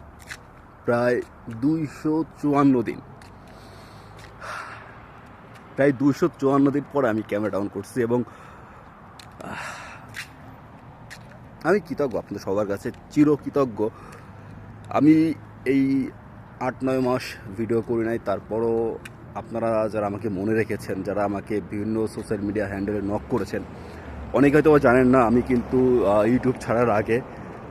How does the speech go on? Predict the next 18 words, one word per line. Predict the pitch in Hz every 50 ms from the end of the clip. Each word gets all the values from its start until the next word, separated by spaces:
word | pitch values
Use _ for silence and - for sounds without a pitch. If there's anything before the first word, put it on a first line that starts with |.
| - -
আহ, | - 90 87 87 90 85 85 85 73 - - - - - - - - - -
আমার | 107 107 107 104 101
সোশ্যাল | - 110 98 - 117 110
মিডিয়ার | 110 110 110 107 98
যে | 107 104
হ্যান্ডেলগুলো | 92 101 107 107 110 107 98 104
সেগুলো | 101 - 107 104 107
ডিলিট | 101 107 113 123 117
করে | - 117 107 101
ফেলেছিলাম। | 107 101 95 92 - 104 95 95 107
আহ, | - - - - - - - - - - - - - - 85 85 82 80 82 80
নতুন | 69 107 113 - - 113
করে | 104 107 107 98
আবার | 101 107 101 98
স্টার্ট | - - 110 101 95 -
করেছি | 107 98 95 - -
কিছু | 95 92 90 - 95
কিছু, | 90 - - 117